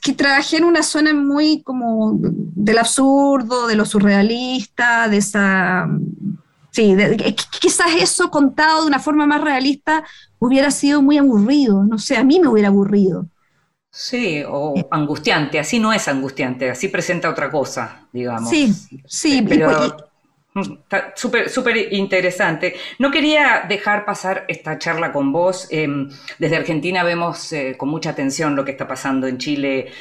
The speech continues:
Speaker 2: desde el dos mil diecinueve en adelante, digamos, con, fue con sorpresa primero y en este momento con verdadera atención y en algunos casos con mucho entusiasmo.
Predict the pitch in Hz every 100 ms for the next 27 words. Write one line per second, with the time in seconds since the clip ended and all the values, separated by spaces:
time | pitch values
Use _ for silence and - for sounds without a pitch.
0 | - _ - 135 127 123 127 139 135 131
1 | 139 139 143 143 131 131 143 143 135 135
2 | 131 139 139 143 139 139 139 135 - -
3 | - 156 151 151 147 170 185 175 170 156
4 | 170 185 185 196 202 - 151 151 156 170
5 | 165 156 160 175 151 147 143 143 165 156
6 | 151 143 143 - 165 160 160 143 143 135
7 | 127 127 135 139 147 135 143 131 131 131
8 | 131 135 156 120 135